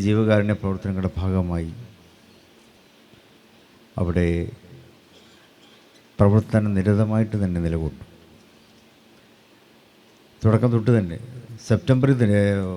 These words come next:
ഓഗസ്റ്റിലാണ് ഇതുണ്ടായത്. സെപ്റ്റംബറിൽ തന്നെ ജില്ലാ മുസ്ലിം ലീഗ് കമ്മിറ്റി,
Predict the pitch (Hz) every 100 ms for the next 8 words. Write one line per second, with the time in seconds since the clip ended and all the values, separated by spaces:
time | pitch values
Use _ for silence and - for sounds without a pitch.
0 | 85 82 101 107 120 - 120 120 113 107
1 | 107 104 104 - - - 87 113 113 113
2 | 117 110 101 101 104 - - 98 98 107
3 | 110 98 101 98 98 95 92 92 101